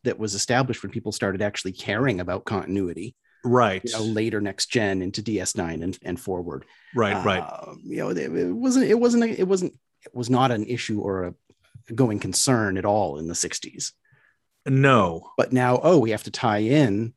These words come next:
Speaker 1: you know, all of these things that just sort of popped up week to week. Mm, well, we'll try to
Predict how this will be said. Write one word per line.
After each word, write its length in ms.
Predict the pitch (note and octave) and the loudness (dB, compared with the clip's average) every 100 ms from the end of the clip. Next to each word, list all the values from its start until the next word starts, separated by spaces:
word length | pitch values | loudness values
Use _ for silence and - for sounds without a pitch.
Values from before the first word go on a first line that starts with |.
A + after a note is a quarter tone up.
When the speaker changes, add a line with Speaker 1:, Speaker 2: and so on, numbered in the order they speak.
| _ - | _ -8
Speaker 1:
you 100 | A#2 | -4
know, 280 | G#2+ G2+ G2+ | -2 -2 0
all 200 | G#2 G#2 | 2 0
of 140 | G#2 | -2
these 460 | A2 G2+ G2 - - _ _ - - - | -2 -2 -2 -2 -4 _ _ -20 -6 4
things 400 | D3+ C3+ B2 A2+ | 6 6 4 0
that 160 | - | -6
just 240 | A2 G2+ - | -6 -6 -4
sort 140 | B2 | -4
of 100 | - | -4
popped 280 | - E2+ - | -4 -4 -2
up 200 | G#2+ - | -2 0
week 200 | G#2+ - | -2 -2
to 120 | A2 | -2
week. 380 | G2 G#2+ C3 - _ - | 0 -2 -4 -10 _ -4
Mm, 320 | C#3+ D3+ C#3 | -2 0 2
well, 140 | D3+ C#3 | 2 2
we'll 160 | C#3+ | 2
try 180 | C3+ C3+ | 2 2
to 200 | C#3 C3 | 2 0